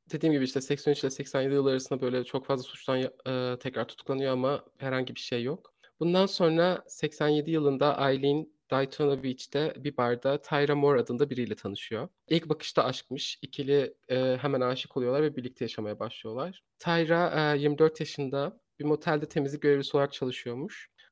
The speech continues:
Eee, Aileen'le yaşamayı bırakınca da işi bırakıyor ve Aileen çiftin yaşam masraflarını karşılıyor tek başına.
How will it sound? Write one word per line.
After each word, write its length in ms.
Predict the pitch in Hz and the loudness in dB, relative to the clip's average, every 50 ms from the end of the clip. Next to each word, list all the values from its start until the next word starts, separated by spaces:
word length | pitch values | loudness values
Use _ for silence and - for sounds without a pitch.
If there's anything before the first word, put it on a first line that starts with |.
| _ - | _ -4
Eee, 60 | 143 | -2
Aileen'le 600 | 143 143 143 - - 156 151 151 160 170 180 180 180 | 0 0 0 2 4 6 6 6 6 6 6 6 6
yaşamayı 400 | 170 165 - - 170 165 165 156 | 4 4 2 2 2 2 2 4
bırakınca 400 | 165 165 165 - 175 160 165 160 | 2 2 2 0 -2 -2 -2 -2
da 60 | 165 | -2
işi 220 | 147 - - 151 139 | -2 -4 -4 -2 0
bırakıyor 480 | 143 143 143 - - 143 131 135 185 220 - - | 0 0 0 0 0 0 0 0 -2 -6 -6 0
ve 260 | 143 147 151 147 - - | 4 4 4 4 4 2
Aileen 380 | 143 143 147 143 139 151 156 156 | 2 2 4 2 2 0 -2 -2
çiftin 340 | - - 151 - - 160 | -4 -8 -10 -6 0 2
yaşam 280 | 147 143 143 - 151 143 | 2 2 2 2 0 0
masraflarını 520 | 139 135 131 - - 135 131 143 135 135 | 0 0 -2 -4 -6 -4 -2 -2 -4 -4
karşılıyor 400 | 131 - 127 120 123 - 117 110 | -4 -4 -4 -4 -4 -4 -8 -8
tek 220 | - - 110 - - | -6 -8 -12 -10 -12
başına. 400 | 113 - - - 120 123 151 | -12 -12 -10 -10 -10 -10 -10